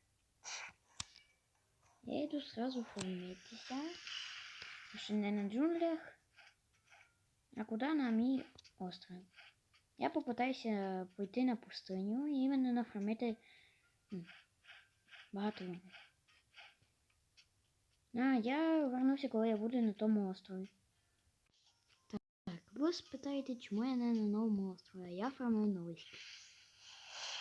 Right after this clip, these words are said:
Вот чому смок імба.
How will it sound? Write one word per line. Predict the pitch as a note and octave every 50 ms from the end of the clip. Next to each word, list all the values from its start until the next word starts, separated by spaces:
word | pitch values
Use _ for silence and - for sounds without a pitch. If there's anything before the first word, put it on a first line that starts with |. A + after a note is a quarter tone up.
| - - - - - - - - - - - - - - - - - - -
Вот | - D#4 F#4+ G4 G4+ -
чому | C#4+ C#4 C#4 C#4+ B3+
смок | - - B3 C#4 C#4 B3 A3 A#3+
імба. | A3+ A3 G#3 F#3+ F3+